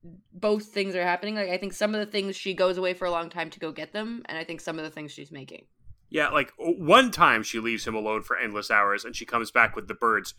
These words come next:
Speaker 2: which makes me think that she went off somewhere to find them. Like, she's like, "Okay, I know these birds hang out, like, in the next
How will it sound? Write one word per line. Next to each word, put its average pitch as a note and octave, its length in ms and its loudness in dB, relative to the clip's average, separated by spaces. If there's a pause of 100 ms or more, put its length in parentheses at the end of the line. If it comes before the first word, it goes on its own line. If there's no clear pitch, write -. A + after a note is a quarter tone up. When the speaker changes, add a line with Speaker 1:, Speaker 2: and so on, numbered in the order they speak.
(180)
Speaker 2:
which - 180 -6
makes D#3 220 2
me C#3 60 -2
think B2+ 200 -4
that A2+ 100 -12
she A#2 140 -6
went B2 260 2
off A#2 200 6
somewhere A2+ 340 -2
to - 120 -16
find G#2 400 -4
them. - 300 -14
Like, A#2 140 -10
she's G#2+ 140 -10
like, A2+ 120 -2
"Okay, B2 240 0
I A2 60 2
know A2 140 0
these A2 200 -6
birds A2+ 400 0 (280)
hang A#2+ 280 2
out, G#2+ 320 4
like, G2+ 300 -2 (240)
in A#2 180 -4
the A2 80 -4
next G#2+ 460 -4